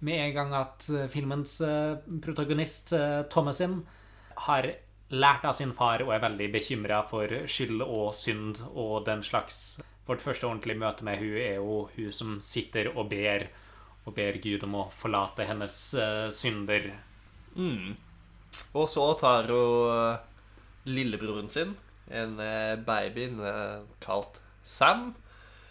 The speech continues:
Speaker 2: med på en tur.
Speaker 1: Bort
Speaker 2: Og
Speaker 1: mot skogkanten og
Speaker 2: Bort mot
Speaker 1: leker
Speaker 2: skogkanten.
Speaker 1: litt, eh, peekaboo, eller, eh, hva det nå enn kalles.
Speaker 2: Ja.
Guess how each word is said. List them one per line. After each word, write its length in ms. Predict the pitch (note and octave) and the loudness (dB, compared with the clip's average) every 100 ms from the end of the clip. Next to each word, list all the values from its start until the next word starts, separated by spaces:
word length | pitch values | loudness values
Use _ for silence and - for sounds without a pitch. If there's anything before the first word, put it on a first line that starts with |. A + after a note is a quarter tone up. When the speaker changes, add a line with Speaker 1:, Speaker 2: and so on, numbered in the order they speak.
| - - | -20 -6
Speaker 2:
med 360 | F3 G3 G3 | -2 2 2
på 160 | F#3+ G3+ | 2 0
en 120 | G3+ | 0
tur. 300 | G3 A3 C#4 C#4 - - - - - - | -2 -2 -2 -6 -18 -20 -20 -20 -20 -6
Speaker 1:
Bort 100 | G3 | -2
Speaker 2:
Og 380 | G3 F#3 F#3 F3+ | -2 -2 -4 -6
Speaker 1:
mot 180 | C#3+ C#3+ | -6 -6
skogkanten 960 | - - D#3+ C#3+ - C#3+ C#3 - F3 G3+ | -6 0 0 0 -2 -4 -4 -6 -6 -2
og 120 | F3 | 0
Speaker 2:
Bort 160 | - D3+ | 0 2
mot 0 | |
Speaker 1:
leker 380 | D#3+ C#3 - | 2 2 0
Speaker 2:
skogkanten. 120 | D3 C#3 | -2 -2
Speaker 1:
litt, 320 | D#3 - - | -4 -6 -2
eh, 440 | E3+ D#3+ D#3+ E3 E3 - | 0 2 2 0 -2 -10
peekaboo, 720 | - D#3 D#3+ F3+ C#3+ G#3+ C4+ - - | -4 -4 2 2 4 4 0 -6 -10
eller, 280 | F#3 G3 G3 | -8 -6 -6
eh, 320 | G3+ G3 G3 | -4 -4 -6
hva 300 | F#3 G3 F#3+ | -6 -4 -4
det 120 | F#3 F#3+ | -4 -2
nå 60 | G3 | -2
enn 160 | F#3+ | -2
kalles. 500 | F#3+ G3 G3 G3 - - - - | 0 0 0 -4 -10 -14 -20 0
Speaker 2:
Ja. 260 | G3 B3+ | 4 6